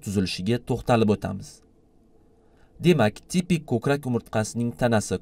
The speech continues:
corpus vertebra. U yurak shaklida bo'lib, yuqoridan pastga kengayib boradi hamda buni tana vazni yuklamasini ortishi va ularni pastki ko'krak umurtqalariga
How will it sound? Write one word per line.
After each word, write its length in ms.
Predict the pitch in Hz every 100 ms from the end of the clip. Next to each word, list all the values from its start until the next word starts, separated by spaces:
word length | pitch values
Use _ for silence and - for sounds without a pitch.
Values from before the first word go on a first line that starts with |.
| -
corpus 400 | 135 151 151 143 -
vertebra. 600 | 127 - 110 90 - - - _ _ _
U 200 | 98 147
yurak 400 | 170 120 143 135
shaklida 480 | - 117 - 104 95 92
bo'lib, 240 | 104 151 -
yuqoridan 680 | 92 107 - 104 107 113 123 120
pastga 340 | 110 107 - 123 -
kengayib 400 | 120 117 95 90
boradi 380 | 95 92 98 147 165 - - -
hamda 280 | 104 104 104 90
buni 180 | 101 127 143
tana 200 | 110 110 104
vazni 340 | 98 101 110 104
yuklamasini 680 | 98 - 104 101 98 - 107 -
ortishi 520 | 98 - - - 147 156 - - - -
va 100 | 98 98
ularni 480 | 90 101 101 101 127 123 -
pastki 400 | 107 107 - 135
ko'krak 560 | - 113 - 135 127 104
umurtqalariga 760 | 98 - 98 95 98 101 135